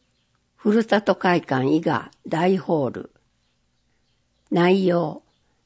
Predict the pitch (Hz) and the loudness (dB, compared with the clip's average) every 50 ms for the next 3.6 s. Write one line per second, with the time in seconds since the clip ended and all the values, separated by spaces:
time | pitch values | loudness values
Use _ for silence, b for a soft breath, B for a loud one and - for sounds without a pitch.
0 | _ _ _ _ _ _ 170 175 185 208 220 214 - 226 208 202 208 202 - 190 | _ _ _ _ _ _ 0 2 4 4 4 4 4 4 4 6 4 2 2 4
1 | 185 185 185 180 180 170 143 131 139 - 135 107 104 101 - - _ _ _ _ | 4 6 6 4 4 2 0 -2 -4 -6 -6 -6 -6 -6 -10 -12 _ _ _ _
2 | _ _ _ _ _ _ _ _ _ _ _ _ _ _ _ _ _ _ _ 185 | _ _ _ _ _ _ _ _ _ _ _ _ _ _ _ _ _ _ _ 2
3 | 175 180 190 196 196 175 175 160 165 165 151 156 | 4 4 4 4 4 2 0 0 0 -2 -4 -6